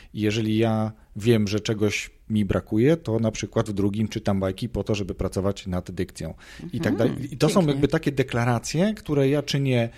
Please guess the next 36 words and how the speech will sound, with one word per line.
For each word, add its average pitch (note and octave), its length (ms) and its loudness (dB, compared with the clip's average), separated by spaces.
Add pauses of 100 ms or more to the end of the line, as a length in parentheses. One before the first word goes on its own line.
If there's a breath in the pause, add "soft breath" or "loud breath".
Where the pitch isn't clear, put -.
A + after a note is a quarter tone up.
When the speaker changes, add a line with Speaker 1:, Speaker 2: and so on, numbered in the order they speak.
(180 loud breath)
Speaker 1:
dość B2+ 360 -2
publicznie C#3+ 800 -2 (160)
Speaker 2:
Mhm. G3+ 120 -2 (160)
Speaker 1:
po - 60 -
to, E3+ 60 2
żeby D3+ 220 2
samemu D3+ 360 0
siebie D3 260 0
trochę C3+ 260 -2
tak B2+ 280 -4
wirtualnie C3+ 480 0
w - 80 -6
tyłek B2 320 4
kopnąć, B2 380 0
gdyby A2 240 -2
mi G#2+ 100 0
się - 120 -4
nie G2+ 100 0
chciało. F#2 320 -2 (300 loud breath)
Oczywiście C#3 340 -4
nie C3+ 140 -2
wszystko F#2+ 360 -6
się B2+ 180 -2
udaje, C#3 380 2
Speaker 2:
Mhm. D#3+ 460 -2
Speaker 1:
ale E3+ 280 4 (220)
no, E3+ 280 -6 (420)
plan D3+ 380 -2
jest A#2 360 -2
taki G#2+ 300 -6
i A2 60 -6
faktycznie - 400 -4
to D3 60 2
Speaker 2:
Tak. A#2+ 100 -2
Speaker 1:
się G2+ 120 -4
sprawdza. - 440 -6